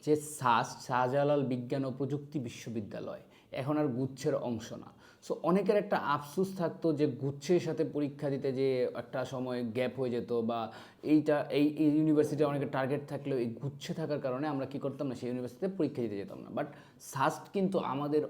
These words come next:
অনেকেরই একটা ড্রিম ইউনিভার্সিটি, specially যারা ইঞ্জিনিয়ারিংয়ে আছো। So,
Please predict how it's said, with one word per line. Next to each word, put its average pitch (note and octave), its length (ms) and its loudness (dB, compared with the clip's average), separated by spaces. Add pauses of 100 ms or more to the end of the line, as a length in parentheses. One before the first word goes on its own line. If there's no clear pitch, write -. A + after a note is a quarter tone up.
(160)
অনেকেরই F3+ 460 4 (380)
একটা - 120 -4 (120)
ড্রিম C#3+ 280 6
ইউনিভার্সিটি, G2+ 480 -6 (100)
specially F3+ 400 4
যারা D#3 100 10 (160)
ইঞ্জিনিয়ারিংয়ে E3+ 640 6 (400)
আছো। - 220 -14 (400)
So, G3 100 6